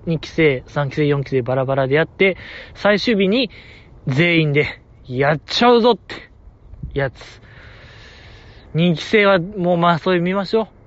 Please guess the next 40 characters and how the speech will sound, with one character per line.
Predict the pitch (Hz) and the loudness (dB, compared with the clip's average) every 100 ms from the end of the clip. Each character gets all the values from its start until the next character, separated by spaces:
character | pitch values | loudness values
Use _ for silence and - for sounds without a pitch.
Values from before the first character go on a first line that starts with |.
| - - - | -20 -20 -12
う。 | 143 | -6
二 | 170 196 | -6 -6
期 | - | -4
生 | 392 370 | 0 4
が | 190 | 4
い | 170 | 4
い | 170 | 2
ん | 165 | 0
で | 147 | -2
す | 143 | -2
か | - 143 | -2 0
ら。 | 135 127 - - - - - - - - - - - - - - - - | 0 -2 -6 -20 -20 -20 -20 -20 -20 -20 -20 -20 -20 -20 -20 -20 -16 -8
う | |
ー | 135 135 135 | -6 -4 -4
ん、 | 135 | -2
ま | 151 | 0
た | 151 | 0
や | 143 | -2
っ | |
ぱ | |
寺 | 139 160 170 | 0 2 4
田 | 170 | 4
蘭 | 226 | 2
世 | 214 | 0
さ | 165 156 | -2 -4
ん | 139 123 | -6 -8
を | 151 - | -10 -4
い | 160 | -2
じ | 175 | -2
っ | |
て | - 165 | 0 -2
ほ | - | -2
し | 214 147 | -6 -4
い | 123 | 0
な。 | 139 147 - - - - - - | 0 0 -6 -16 -16 -20 -12 -2
僕 | 147 - | -2 -2
と | - 147 | -2 -2
し | - | 0
て | 143 | 2
は。 | 131 123 | 2 0